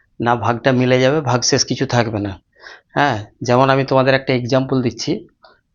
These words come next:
হ্যাঁ, স-, কত না, সতেরোশো বিরানব্বই, ওয়ান সেভেন নাইন টু।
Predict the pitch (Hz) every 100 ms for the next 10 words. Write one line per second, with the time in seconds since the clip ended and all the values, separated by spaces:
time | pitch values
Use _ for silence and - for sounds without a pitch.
0 | _ - - 131 135 120 - - - -
1 | _ _ - 127 135 147 196 - _ _
2 | - 120 117 - 131 151 147 - 135 120
3 | 110 104 110 104 101 _ _ _ _ _
4 | - 113 120 135 143 151 - - - 123
5 | 120 127 135 165 170 - 117 120 120 123
6 | 127 - 123 98 95